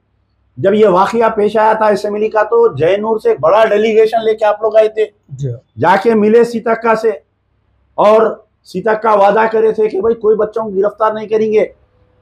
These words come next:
Speaker 1: साठ से सत्तर बच्चों को ये जैनूर के एफ़आईआर में बच्चों का नाम डाले केसेस में।
Speaker 2: हाँ।
Speaker 1: आज के अब, अब उन लोगों को वो पुराने एफ़आईआर में अब गिरफ्तार कर रहे हैं कहते बच्चों को।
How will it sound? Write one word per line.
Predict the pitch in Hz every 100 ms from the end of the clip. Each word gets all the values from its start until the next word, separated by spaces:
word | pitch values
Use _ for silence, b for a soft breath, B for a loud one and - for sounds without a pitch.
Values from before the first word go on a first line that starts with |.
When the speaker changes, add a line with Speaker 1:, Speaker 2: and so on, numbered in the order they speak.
| _ -
Speaker 1:
साठ | - 196 247 254
से | - 254
सत्तर | - 226 226 - 262
बच्चों | 247 247 262
को | 247 247 - - _ _ _ -
ये | 208
जैनूर | 151 196 233 247 240
के | 240
एफ़आईआर | 220 226 233 233
में | 233 233 214 170
बच्चों | 190 233 220
का | 226
नाम | 220 220
डाले | 214 220 214
केसेस | 214 208 214 214
में। | 202 _ _ _ _ _ _ _ _ -
Speaker 2:
हाँ। | 151 - _ _ -
Speaker 1:
आज | 151 202 -
के | 220
अब, | 190 - -
अब | 196 220
उन | 247
लोगों | 247 254
को | 214 165 - _ _ _ 175
वो | 214
पुराने | 214 170 202 233 254 240
एफ़आईआर | 240 233 233 247
में | 240
अब | 208 240
गिरफ्तार | 220 262 262 269 254
कर | 254
रहे | 240
हैं | 240
कहते | 220 208
बच्चों | 185 180 370
को। | 104